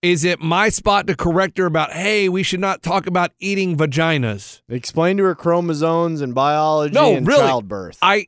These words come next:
Speaker 1: I didn't know if I would say, "Hey, Nicole, it's not appropriate to tell other people you ate their vagina."
Speaker 2: I'm a they.
Speaker 1: So I didn't know what to do.
Speaker 2: Well, so what did you do?
Speaker 1: So I looked at Nicole,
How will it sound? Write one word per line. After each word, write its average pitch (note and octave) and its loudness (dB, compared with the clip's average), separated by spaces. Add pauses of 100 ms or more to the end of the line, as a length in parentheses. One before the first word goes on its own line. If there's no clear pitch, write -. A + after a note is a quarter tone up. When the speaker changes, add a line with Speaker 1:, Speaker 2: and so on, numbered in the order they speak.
Speaker 1:
I F#3 2
didn't A#3 0
know A#3+ 2
if G3+ 0
I G3 2
would F#3 0
say, F#3 -2
"Hey, G3+ 0 (200)
Nicole, F#3 0
it's C#3+ -2
not F#3+ 0
appropriate F3+ -2
to D3 -6
tell F#3 0
other F3+ 0
people E3+ 0
you D#3 0
ate E3+ -2
their E3 0
vagina." C3 -2
Speaker 2:
I'm D3+ -6
a D3 -2
they. A#2+ -6 (440)
Speaker 1:
So F#3 2 (680)
I G3 4
didn't G3 2
know F3+ 2
what D#3+ 0
to C#3+ -2
do. A2 -6 (840)
Speaker 2:
Well, D3 -2
so - 2
what F#3 4
did F3+ 0
you D3+ 0
do? G#2 -6
Speaker 1:
So D#3 2
I D3 2
looked G#3+ 0
at G#3+ -2
Nicole, D3+ -2